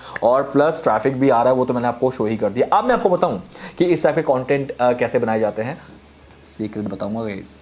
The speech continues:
सिर्फ एक घंटे में आप पन्द्रह सौ से दो हज़ार वर्ड के आर्टिकल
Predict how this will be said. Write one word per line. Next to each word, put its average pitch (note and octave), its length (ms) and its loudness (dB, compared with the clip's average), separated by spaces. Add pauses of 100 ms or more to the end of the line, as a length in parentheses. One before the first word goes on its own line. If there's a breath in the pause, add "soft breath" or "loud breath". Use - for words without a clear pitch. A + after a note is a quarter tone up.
(220)
सिर्फ C#3+ 280 0
एक A2+ 140 0
घंटे A2+ 340 -2
में A#2+ 220 -4
आप G#2+ 360 0 (240 loud breath)
पन्द्रह A2+ 280 0
सौ B2+ 220 -4 (220)
से A#2 100 -2
दो G#2 140 -6
हज़ार A2+ 520 2 (240 loud breath)
वर्ड G#2 260 -2
के A#2 100 -2
आर्टिकल A2 440 -2